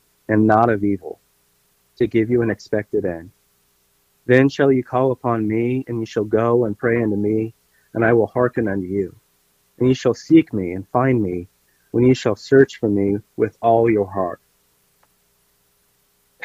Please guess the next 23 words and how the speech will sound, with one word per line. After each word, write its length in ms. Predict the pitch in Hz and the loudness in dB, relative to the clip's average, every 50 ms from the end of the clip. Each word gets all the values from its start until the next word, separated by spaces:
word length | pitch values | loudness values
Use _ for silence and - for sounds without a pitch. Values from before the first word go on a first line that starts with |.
| - - - - - - - _ _ _ _ _ _ - - - _ - - - - - | -16 -16 -18 -20 -20 -20 -20 _ _ _ _ _ _ -14 -14 -14 _ -12 -14 -12 -10 -6
There's 260 | 147 135 139 131 - | 2 4 4 4 4
so 200 | - - 143 139 | 2 2 4 6
much, 340 | 143 135 127 135 135 - - _ _ - | 8 6 6 6 2 -2 -12 _ _ 0
there's 240 | 127 127 117 113 - | 2 2 2 2 0
so 280 | - - 143 135 139 | -4 -2 0 2 2
much 520 | 135 131 113 113 120 120 - - - - _ _ _ _ _ _ _ _ _ _ _ _ - 120 | 2 2 0 -2 -4 -6 -8 -16 -20 -20 _ _ _ _ _ _ _ _ _ _ _ _ -16 -6
just 360 | 107 123 120 127 127 - - | -2 0 0 0 0 -2 -2
in 140 | 127 120 110 | -2 -2 -2
those 280 | 104 104 113 117 - | -2 -2 -2 -2 -4
three 200 | - - 117 113 | -4 -4 -4 -4
verses 600 | 101 98 98 101 104 - 139 135 131 131 - _ - - - - - _ _ _ _ | -4 -4 -4 -4 -2 0 0 0 0 -2 -8 _ -20 -18 -18 -18 -18 _ _ _ _
for 140 | - 127 120 | -4 -2 -2
me 300 | 117 120 120 120 120 120 - _ - | 0 0 0 0 0 -2 -4 _ -6
to, 360 | 120 110 104 101 98 95 92 _ _ _ _ _ _ _ | -4 -2 -2 0 -2 -4 -6 _ _ _ _ _ _ _
for 100 | - 123 | -6 -4
me 260 | 117 120 123 123 127 120 | -2 -2 0 -2 -2 -2
to, 260 | - 123 110 104 107 _ _ | -2 -4 -4 -4 -4 _ _
to 160 | - 120 101 107 - _ _ | -10 -10 -10 -10 -16 _ _
glory 460 | - - 107 104 117 120 127 135 139 151 | -4 0 4 6 6 6 4 2 0 0
in, 280 | 156 165 170 180 175 _ _ _ _ _ _ _ _ _ _ _ _ _ _ _ _ _ _ _ _ - - _ _ _ _ - 123 123 131 _ _ _ _ _ 120 120 120 _ _ _ - | -2 -2 -4 -6 -8 _ _ _ _ _ _ _ _ _ _ _ _ _ _ _ _ _ _ _ _ -20 -20 _ _ _ _ -20 -20 -20 -20 _ _ _ _ _ -20 -20 -20 _ _ _ -8
that 280 | 139 135 131 131 - 127 | -2 -2 -2 -2 -2 -2
God 300 | 127 123 131 135 147 156 | 0 0 0 2 2 2
Almighty, 540 | 143 139 135 131 117 113 110 101 92 87 | 2 0 0 -2 -4 -6 -8 -8 -12 -16